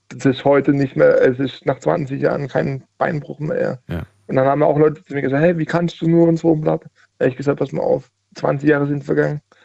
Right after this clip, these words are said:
Speaker 1: Wir haben uns beide weiterentwickelt und warum nicht?“ Ja. Wenn ich, wenn ich, du hast vorhin so eine Hörerin am Telefon oder Anruferin am Telefon gehabt,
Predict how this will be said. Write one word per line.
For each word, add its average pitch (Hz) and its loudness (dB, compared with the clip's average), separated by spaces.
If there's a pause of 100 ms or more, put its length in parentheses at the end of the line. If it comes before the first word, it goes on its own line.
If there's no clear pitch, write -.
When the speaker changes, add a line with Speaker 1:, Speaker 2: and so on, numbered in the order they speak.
(400)
Speaker 1:
Wir 127 2
haben 127 0
uns 131 2
beide 139 2
weiterentwickelt 143 -4
und 131 -4
warum 139 0
nicht?“ 151 -6
Ja. 131 -8 (640)
Wenn 143 2
ich, 139 -4
wenn 160 4
ich, 147 -4 (240)
du - 2
hast 170 2
vorhin 196 2
so 180 2
eine 160 4
Hörerin 180 4
am 175 2
Telefon 175 2
oder 160 2
Anruferin 170 2
am 165 0
Telefon 170 -2
gehabt, 165 0